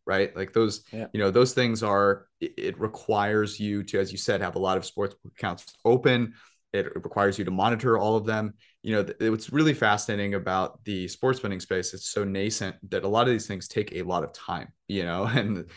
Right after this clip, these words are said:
Speaker 1: that's something that increasingly is, um, being used up more and more, given all the things and, and all the, um,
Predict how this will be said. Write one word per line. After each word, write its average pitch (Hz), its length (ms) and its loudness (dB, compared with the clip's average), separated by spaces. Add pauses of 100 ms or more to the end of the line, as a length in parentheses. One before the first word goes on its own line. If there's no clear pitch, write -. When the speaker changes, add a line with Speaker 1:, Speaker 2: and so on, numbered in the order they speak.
(180)
Speaker 1:
that's 120 160 2
something 113 260 2
that 101 80 4
increasingly 101 760 0 (100)
is, 95 520 0
um, 90 440 -4 (320)
being 98 240 -2
used 113 280 0
up 101 160 0
more 95 200 -4
and 92 80 -4
more, 107 320 2
given 95 260 -6
all 87 140 -4
the 90 80 -10
things 87 460 -8
and, 73 120 -8
and 90 180 -8
all 87 180 -4
the, 82 340 -4 (400)
um, 85 400 -4